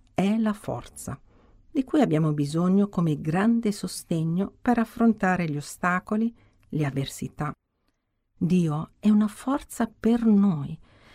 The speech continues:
per spiegare al meglio questa espressione vorrei leggerti un passo nel libro di Isaia. "Fortificate le mani infiacchite, rendete ferme le ginocchia vacillanti. Dite a quelli che hanno il cuore smarrito:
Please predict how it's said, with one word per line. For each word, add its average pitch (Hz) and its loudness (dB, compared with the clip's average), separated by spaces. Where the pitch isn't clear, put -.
per - -10
spiegare 185 -2
al 170 0
meglio 196 4
questa 208 -2
espressione 190 -4
vorrei 240 2
leggerti 233 -2
un 214 4
passo - -6
nel 220 10
libro 147 -4
di 175 -4
Isaia. 156 -6
"Fortificate 165 0
le 143 0
mani 151 2
infiacchite, 147 -4
rendete 196 6
ferme 165 2
le 151 -4
ginocchia 165 -4
vacillanti. 151 -6
Dite 233 0
a - -6
quelli 196 2
che - -6
hanno 180 2
il 165 -2
cuore 208 0
smarrito: 180 -4